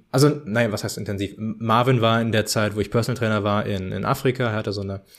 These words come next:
äh, Zavoriten-Mine geleitet. <laughs> Also er hat auch einen Zickzack-Lebenslauf. Und, ähm, wir haben das dann online alles so geplant. Ähm, so, und, äh, danach hatten wir dann gesagt, „Okay, das ist einfach zu groß, das Projekt.“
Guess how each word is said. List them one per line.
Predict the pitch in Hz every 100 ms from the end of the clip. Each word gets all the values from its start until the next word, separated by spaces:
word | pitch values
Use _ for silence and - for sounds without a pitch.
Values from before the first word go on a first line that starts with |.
| -
äh, | - 101
Zavoriten-Mine | 98 113 110 117 131 135 131 131 131 131 135 127
geleitet. | 123 120 120 131 120 -
<laughs> |
Also | - -
er | 123
hat |
auch | 113 123
einen | 117
Zickzack-Lebenslauf. | 127 - 113 117 113 - 113 117 - - - - -
Und, | 113 107 101 101 107
ähm, | 104 98
wir | 104
haben | 101
das | 98
dann | 92
online | 98 95 92 90
alles | 90 90 -
so | 98 95 - _ _ _ - -
geplant. | 107 - 104 113 131 - - - - - - - _
Ähm, | 139 143 147 147 156 147
so, | - 131
und, | 101 113 117
äh, | 127 120 113 117 120
danach | 127 127 135 -
hatten | 127 120
wir | 117 117 117 117 - - -
dann | 80 120 123 110 113
gesagt, | 110 110
„Okay, | 107 104
das | 107
ist | 101
einfach | 95 95 -
zu | - 127 117
groß, | 113 - 147
das | 135 -
Projekt.“ | - 113 147 -